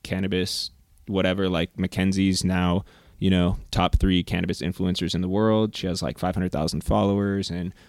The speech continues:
all her videos get half a million views, and she's making ridiculous amounts of money.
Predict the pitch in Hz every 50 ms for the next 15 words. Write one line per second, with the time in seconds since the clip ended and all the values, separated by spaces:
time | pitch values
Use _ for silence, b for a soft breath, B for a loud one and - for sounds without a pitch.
0 | b b b - 92 95 95 90 95 95 98 98 95 95 92 - - - 104 95
1 | 98 - 92 90 87 85 85 87 90 98 107 113 113 113 113 110 107 98 101 85
2 | 92 95 90 90 - - - - - - 95 90 - - 87 90 92 - 92 95
3 | 95 95 92 - 90 90 - - 95 85 85 - - - 104 110 113 117 117 117
4 | 117 117 120